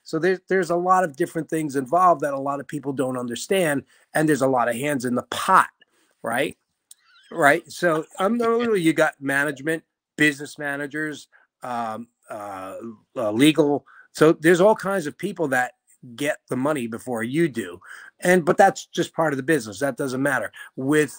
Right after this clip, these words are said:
Speaker 1: with this whole thing, I don't know. Um, I think it's gonna be interesting to see what happens.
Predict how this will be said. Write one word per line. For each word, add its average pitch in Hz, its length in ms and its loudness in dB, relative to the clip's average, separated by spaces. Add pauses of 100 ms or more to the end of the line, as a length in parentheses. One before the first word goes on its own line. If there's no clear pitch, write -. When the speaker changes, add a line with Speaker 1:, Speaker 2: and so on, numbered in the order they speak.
Speaker 1:
with 151 320 -2
this 190 200 2
whole 151 280 0
thing, 131 440 -4 (500)
I - 100 -4
don't 247 200 0
know. 190 440 4 (100)
Um, 127 560 -4 (540)
I 156 80 -6
think 214 260 -2
it's 214 160 -6
gonna 202 220 -2
be 175 320 0
interesting 185 640 0
to - 120 -8
see 151 300 -2
what 147 240 0
happens. 156 720 0